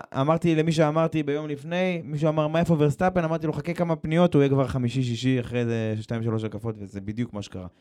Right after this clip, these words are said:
אני לא איזה נביא, לא כלום, פשוט לאור מה שראינו, אה, עם, אה,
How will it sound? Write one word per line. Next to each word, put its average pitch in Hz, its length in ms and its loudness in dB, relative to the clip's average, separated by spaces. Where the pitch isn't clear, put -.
אני 120 140 2
לא 151 80 6
איזה 135 200 2
נביא, 147 520 0
לא 139 160 2
כלום, 190 500 4
פשוט 147 400 -4
לאור 143 300 10
מה 151 100 6
שראינו, 143 840 6
אה, 117 680 2
עם, 117 160 -2
אה, 107 120 2